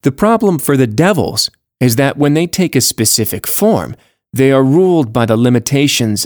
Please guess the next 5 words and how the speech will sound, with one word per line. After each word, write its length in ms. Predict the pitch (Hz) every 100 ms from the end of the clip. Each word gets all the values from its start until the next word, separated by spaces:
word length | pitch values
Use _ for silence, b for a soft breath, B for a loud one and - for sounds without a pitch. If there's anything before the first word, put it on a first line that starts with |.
| -
of 380 | 139 127 98 117
that 220 | 110 -
form. 420 | 160 147 - - _ _ _ _ _ _ _ _
For 200 | 123 117
example, 560 | 107 135 143 147 73